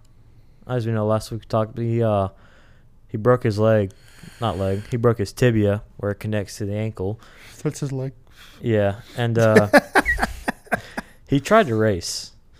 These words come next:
Speaker 2: He tried.
Speaker 1: He qualified
Speaker 2: Uh,
Speaker 1: first. I think he wrecked on his slowdown lap, maybe. I don't know. Anyways, he had to start in the backfield, do last ten laps. Suarez hops in the truck 'cause he was the dude filling in, and Suarez was about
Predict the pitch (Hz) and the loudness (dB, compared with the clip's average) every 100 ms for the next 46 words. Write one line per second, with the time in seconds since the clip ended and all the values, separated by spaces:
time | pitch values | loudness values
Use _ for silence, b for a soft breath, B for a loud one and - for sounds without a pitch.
0 | b b b - - - 190 185 190 180 | b b b -20 -20 -6 -4 0 4 6
1 | 135 123 - - 139 147 170 175 143 143 | 4 -2 -14 -8 -6 2 6 8 8 4
2 | 135 123 117 - - - 131 143 165 143 | 6 4 4 -2 -12 0 2 2 0 0
3 | 151 110 104 117 135 - - - - - | -2 0 2 2 2 -2 -14 -18 -20 -14
4 | - 117 110 101 98 - - - - - | -6 -2 -2 -2 -4 -8 -14 -18 -20 -14
5 | - 120 120 127 127 127 127 131 131 135 | -4 -2 0 -2 -2 -4 -4 -6 -6 -10
6 | - - - _ - - - - - 104 | -14 -20 -20 _ -20 -20 -20 -18 -10 -6
7 | 107 107 107 - _ - - 117 110 117 | -2 -4 -4 -10 _ -20 -8 -4 -4 -2
8 | 113 104 123 110 104 113 113 - 113 113 | -2 -2 -2 -2 0 -2 -2 0 0 -2
9 | - - 123 120 120 120 - - 123 120 | -8 -8 0 2 2 2 -2 -4 -2 0
10 | 117 - - - b b b b b b | 0 -4 -16 -18 b b b b b b
11 | b b - 147 147 143 - 135 - 135 | b b -2 4 6 6 4 2 2 -2
12 | 110 - 117 113 117 - 117 107 107 104 | -2 2 2 2 -4 -2 -2 0 -2 -2
13 | 107 113 104 104 107 107 - 107 - 135 | -4 -4 -4 -2 -2 -4 -6 -8 -4 -2
14 | 127 120 107 117 110 101 104 - | 0 2 0 -4 -6 -2 -2 -4